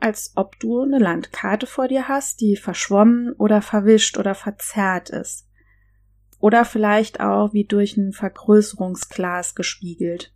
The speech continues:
Das heißt, dass eine Information, die im Rückenmark ankommt, in mehrere Informationen umgewandelt wird und an dein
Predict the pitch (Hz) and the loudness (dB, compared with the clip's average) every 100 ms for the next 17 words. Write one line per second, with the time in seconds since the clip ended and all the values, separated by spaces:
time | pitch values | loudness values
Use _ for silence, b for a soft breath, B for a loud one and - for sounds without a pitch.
0 | _ _ 208 - 208 214 254 254 220 - | _ _ -4 -2 2 4 4 2 -4 -6
1 | - 190 202 202 208 208 196 190 - 214 | -4 2 4 4 4 4 0 -2 0 4
2 | 240 302 240 214 196 247 262 233 196 202 | 8 8 6 2 4 4 6 6 4 0
3 | - 220 285 - 196 190 226 - 214 202 | 2 6 6 4 0 4 4 2 2 6
4 | 202 202 220 247 269 254 247 233 233 - | 8 8 8 6 2 -2 -2 0 -2 2
5 | 214 - 220 202 196 - 214 214 220 208 | 2 4 4 4 0 -4 0 4 4 4
6 | - 226 277 294 202 196 196 202 196 - | 4 8 10 10 8 4 4 2 -2 -2
7 | 196 214 233 - 208 - 202 202 196 196 | 2 4 2 -2 -4 -2 -2 0 -2 -2
8 | 196 196 | 0 -2